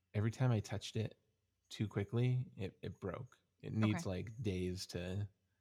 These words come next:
Speaker 1: kind of figure itself out. So
Speaker 2: Yeah.
Speaker 1: I made a bunch of audiences at, like,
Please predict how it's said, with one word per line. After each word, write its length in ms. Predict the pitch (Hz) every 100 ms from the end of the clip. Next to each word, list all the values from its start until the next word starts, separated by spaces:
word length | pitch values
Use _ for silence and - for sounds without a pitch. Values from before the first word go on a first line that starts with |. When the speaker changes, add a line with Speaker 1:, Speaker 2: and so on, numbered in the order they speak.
| _ _ _ _ -
Speaker 1:
kind 160 | 95
of 100 | 92
figure 240 | - 95 90
itself 380 | - 90 95
out. 280 | 95 92 - -
So 260 | - 92
Speaker 2:
Yeah. 100 | 92 -
Speaker 1:
I 80 |
made 160 | 101 107
a 40 |
bunch 300 | 98 101 107
of 80 | 107
audiences 520 | 104 95 95 95 92 95
at, 80 | 90
like, 280 | 90 90